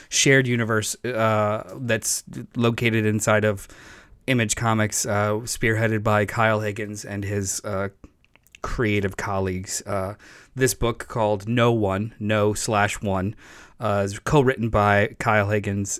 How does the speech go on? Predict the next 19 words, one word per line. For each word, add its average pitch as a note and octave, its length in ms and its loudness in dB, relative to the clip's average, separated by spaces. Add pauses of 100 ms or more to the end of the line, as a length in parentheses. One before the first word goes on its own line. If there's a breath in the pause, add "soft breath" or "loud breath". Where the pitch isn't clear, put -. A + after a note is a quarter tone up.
and G#2 680 0
Brian G#2+ 340 2
Buccellato G#2 540 2
with G#2 240 -2
art G#2+ 320 -2
by G2 580 -4 (100)
Geraldo A2 720 -2
Borges. C3 600 -4 (140)
Yeah. F#2 120 -10 (840 loud breath)
Um, A#2 500 0
this C#3 320 4
is, B2+ 480 4 (160)
like C#3 180 0
I C#3 120 2
said, B2 240 2
the, A2+ 80 -2 (100)
the A#2+ 140 -2
most A#2 200 0
recent A2 380 -4